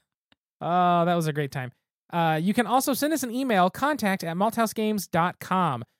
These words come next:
Make sure to send an email to us to let us know of a game you think we should look at, a topic you want us to cover, a question you want us to answer, or a beer that we need to find and drink and review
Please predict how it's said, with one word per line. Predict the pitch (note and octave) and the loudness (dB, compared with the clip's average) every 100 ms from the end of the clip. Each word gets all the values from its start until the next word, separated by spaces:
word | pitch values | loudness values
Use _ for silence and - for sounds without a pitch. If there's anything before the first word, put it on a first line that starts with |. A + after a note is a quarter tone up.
| _ | _
Make | F#3 G3+ | -4 0
sure | A3+ G#3+ | 0 2
to | G3 F3 | 2 0
send | - B3+ | 0 -2
an | A#3+ | -2
email | G#3 B3+ B3 | -2 0 0
to | A#3 B3 B3+ | 0 0 0
us | A#3+ | -2
to | G3+ | -2
let | G#3+ | 0
us | A#3 A3 | -2 -2
know | A3+ | -2
of | |
a | F3+ | -2
game | D#3 G3+ | -2 0
you | A#3 | 0
think | G#3+ A#3 | -2 -4
we | A#3 | -4
should | - | -4
look | F#3+ A3 | -4 -2
at, | A3+ G3 | -2 -2
a | |
topic | - F3 F3+ F#3+ | 0 0 0 -4
you | F#3+ | -4
want | G3 | -2
us | G3 | -4
to | - | -6
cover, | - F#3+ G3+ G3 | -4 -4 -2 -4
a | |
question | - C4+ - C#4 | 0 -2 -2 -4
you | |
want | C4 C4+ | -4 -4
us | |
to | - G#3+ | -6 -6
answer, | C4+ C#4+ C4+ | -8 -6 -6
or | G#3+ A3+ | -2 0
a | F3 | 0
beer | F#3 B3 | 0 0
that | G3 | 0
we | F3 | 0
need | G#3+ G#3 | 0 -2
to | C#3+ | -8
find | - - G3 G#3+ A3 A3+ | -8 -2 0 0 -2 -6
and | - F3 D#3+ C#3 | -6 -6 -6 -8
drink | D#3 G#3+ A3 | -4 -4 -4
and | G#3+ | -2
review | G#3 F#3+ B3+ F3 | -2 0 2 2